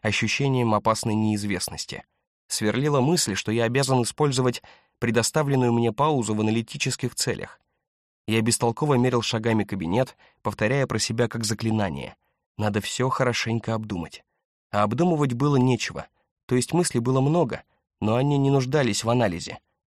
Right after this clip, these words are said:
Всё и так было предельно ясно. Я не имел ни малейшего влияния на ситуацию и самостоятельно мог только ухудшить своё положение. Я вдруг спохватился, что давно собирался в уборную —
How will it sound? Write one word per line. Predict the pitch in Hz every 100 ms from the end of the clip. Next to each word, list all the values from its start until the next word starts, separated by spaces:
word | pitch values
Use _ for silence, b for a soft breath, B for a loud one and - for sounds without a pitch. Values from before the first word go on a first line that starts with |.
| _
Всё | - 143
и | 135
так | 147 131
было | 117 110
предельно | 101 104 104 101
ясно. | 95 95 76 - - - _ _ _ _ -
Я | 98 113
не | 139 143
имел | 147 147
ни | 135
малейшего | 135 139 139 127 123
влияния | 120 123 131 120
на | 107
ситуацию | 104 104 78 127 - 127 117 b b b
и | 139
самостоятельно | - 143 - 117 156 151 123
мог | 117 110
только | 135 131 123 -
ухудшить | 120 - 127 127 123
своё | - 98 101
положение. | 101 104 101 82 76 - - _ _ _ _ -
Я | 117 156
вдруг | 156 151
спохватился, | - 127 123 117 175 156 110
что | - 107
давно | 104 127
собирался | 160 117 110 135 131 113
в |
уборную — | 110 135 139 95 -